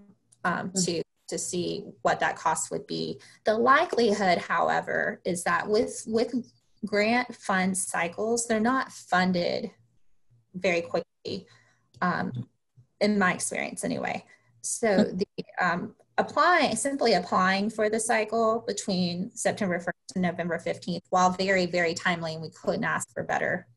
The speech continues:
Speaker 1: better timing. Um, if, depending on how quickly the process moves forward, um, the board may, if it supports the project,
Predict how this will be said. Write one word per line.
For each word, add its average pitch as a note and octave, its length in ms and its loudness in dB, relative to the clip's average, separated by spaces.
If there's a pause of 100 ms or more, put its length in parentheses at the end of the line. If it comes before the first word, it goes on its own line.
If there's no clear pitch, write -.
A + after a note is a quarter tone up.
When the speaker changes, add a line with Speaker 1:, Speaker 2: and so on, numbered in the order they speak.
(220)
Speaker 1:
better D#3 200 -2
timing. - 480 -4 (380)
Um, F3+ 380 -2 (520)
if, G#3 320 4 (120)
depending D4+ 460 2
on G#3 100 4
how A3 120 2
quickly G3 440 -2
the F3 120 0
process F3 560 -2
moves F#3+ 280 -4
forward, G#3+ 680 2 (320)
um, F#3 320 2
the G3 100 -2
board A3 380 4
may, F#3 800 0
if F3+ 220 2
it - 140 0
supports - 440 -4
the F3 120 -4
project, - 640 -2